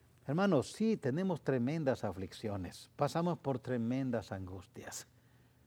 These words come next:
Noticias de enfermedades, muertes inesperadas. Me imagino lo que viene, ¿no? Cuando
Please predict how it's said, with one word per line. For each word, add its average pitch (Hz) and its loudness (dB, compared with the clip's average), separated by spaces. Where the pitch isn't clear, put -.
Noticias 143 0
de 123 0
enfermedades, 110 0
muertes 127 0
inesperadas. 117 0
Me 143 0
imagino 139 2
lo 123 2
que 123 2
viene, 127 4
¿no? 127 2
Cuando 101 -4